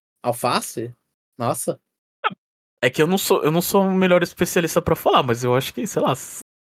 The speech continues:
Speaker 2: tomate, é, s-, daqui no Japão deve ser parecido com o do Brasil. Nunca ouvi alguém reclamar do
Speaker 1: Eu nunca comi tomate fora do Brasil, então talvez eu sentisse a diferença na hora.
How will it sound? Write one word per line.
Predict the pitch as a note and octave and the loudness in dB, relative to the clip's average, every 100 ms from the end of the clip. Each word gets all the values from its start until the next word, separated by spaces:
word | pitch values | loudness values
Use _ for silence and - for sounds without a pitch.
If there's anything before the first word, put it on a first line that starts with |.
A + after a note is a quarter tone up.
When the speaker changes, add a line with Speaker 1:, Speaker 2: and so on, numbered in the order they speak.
| _ | _
Speaker 2:
tomate, | D#3 C#3 C3+ B2 C3 - G#3+ B3 _ - - _ _ - | -2 0 0 0 -2 -4 -6 -6 _ -20 -20 _ _ -8
é, | A#2+ A#2+ | -8 -8
s-, | - - - _ - | -12 -14 -16 _ -8
daqui | A2+ - | -6 -2
no | A#2+ | 0
Japão | A#2 - G#2 A2+ F3+ B3 _ - | 0 0 -6 -6 -8 -10 _ -4
deve | G#3 | -2
ser | - | -2
parecido | C#3 B3 F#3 A#3+ | 0 0 2 -2
com | - | -4
o | B3+ | 0
do | |
Brasil. | E4+ D4+ D3 | 2 2 2
Nunca | C3 A#2 D#3+ | 0 2 0
ouvi | E3+ | 2
alguém | F#3+ D#3 D#3+ | 2 2 -2
reclamar | D3 E3 D#3 A#2+ C3+ | 0 2 2 2 -2
do | D#3 C#3+ - _ - _ _ _ _ | -4 -6 -10 _ -20 _ _ _ _
Speaker 1:
Eu | D3+ | -2
nunca | E3 G3 G3 | 2 2 0
comi | G#3+ F#3 E3+ | 0 0 2
tomate | F#3+ E3+ E3 | 4 4 4
fora | F3 E3+ | 2 2
do | E3 | 4
Brasil, | E3+ D#3+ C#3+ C3+ C#3 | 4 4 2 2 2
então | D#3+ C#3 D3 C#3+ | -2 -2 2 2
talvez | - E3 D3+ D#3 | 4 2 4 0
eu | |
sentisse | D3+ F3 - D#3+ D#3+ | -2 -4 -2 -2 -2
a | |
diferença | C#3+ D#3+ D3 D#3 | -2 -2 -2 0
na | D#3+ F#3 | 0 2
hora. | B2+ B2+ B2+ | 2 0 -4